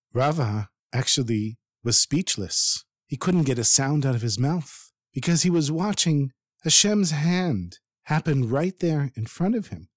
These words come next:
He looked at the gift that he got from his sister, who he hadn't seen in thirteen years, and for sure couldn't have known the conversation that he and Rava just had.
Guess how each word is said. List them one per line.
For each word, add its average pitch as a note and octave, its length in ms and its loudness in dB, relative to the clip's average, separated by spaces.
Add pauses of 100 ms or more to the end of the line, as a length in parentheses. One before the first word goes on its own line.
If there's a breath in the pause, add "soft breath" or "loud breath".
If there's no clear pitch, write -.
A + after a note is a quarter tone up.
(120)
He C3 140 -2
looked F3 220 0
at D#3 100 -2
the A#2 80 -2
gift B2 340 -2
that A2 140 -2
he A2 60 -2
got A#2+ 200 -2
from A#2 160 -2
his G#2 120 0
sister, - 500 -2 (200)
who D3+ 120 -2
he D#3+ 80 2
hadn't F3 280 0
seen E3 200 2
in B2 100 2
thirteen C3+ 480 0
years, D3 580 -2 (160)
and A#2+ 80 -2
for C3+ 120 -2
sure F#3+ 260 2
couldn't D#3+ 360 0
have G#2+ 140 -2
known D3 220 0
the A2+ 80 -2
conversation A#2 760 -2
that E2+ 160 -14
he B2 120 -6
and G2+ 140 -4
Rava G#2+ 280 -4
just - 280 -8
had. A#2+ 320 -6